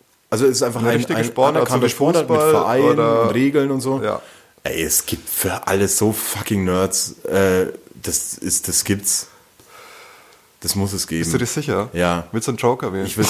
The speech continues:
Speaker 1: ich will einfach nur, dass
Speaker 2: Willst du
Speaker 1: du's
Speaker 2: jemanden
Speaker 1: sagst.
Speaker 2: anrufen?
Speaker 1: Nein, ich will einfach nur, dass du's, ich ruf dich an, um dann von dir zu hören, dass es stimmt.
Speaker 2: Ja, die Geschichte stimmt.
Speaker 1: Bam!
Speaker 2: <laughs> Star Wars ist, äh,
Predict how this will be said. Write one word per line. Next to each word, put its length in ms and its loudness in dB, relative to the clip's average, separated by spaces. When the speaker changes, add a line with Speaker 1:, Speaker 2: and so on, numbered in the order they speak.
Speaker 1:
ich 120 -2
will 240 0
einfach 180 -2
nur, 100 2
dass 80 4
Speaker 2:
Willst 140 4
du 40 4
Speaker 1:
du's 20 6
Speaker 2:
jemanden 200 6
Speaker 1:
sagst. 180 4
Speaker 2:
anrufen? 440 2
Speaker 1:
Nein, 160 2
ich 120 -2
will 120 4
einfach 180 2
nur, 160 4
dass 160 0
du's, 220 -4
ich 180 -4
ruf 120 -2
dich 260 2
an, 280 2
um 300 0
dann 160 2
von 140 -2
dir 160 0
zu 140 0
hören, 140 2
dass 160 -2
es 80 -4
stimmt. 380 0
Speaker 2:
Ja, 160 2
die 100 2
Geschichte 320 -4
stimmt. 360 -4
Speaker 1:
Bam! 400 0
Speaker 2:
<laughs> 220 -18
Star 320 2
Wars 140 4
ist, 320 -2
äh, 200 2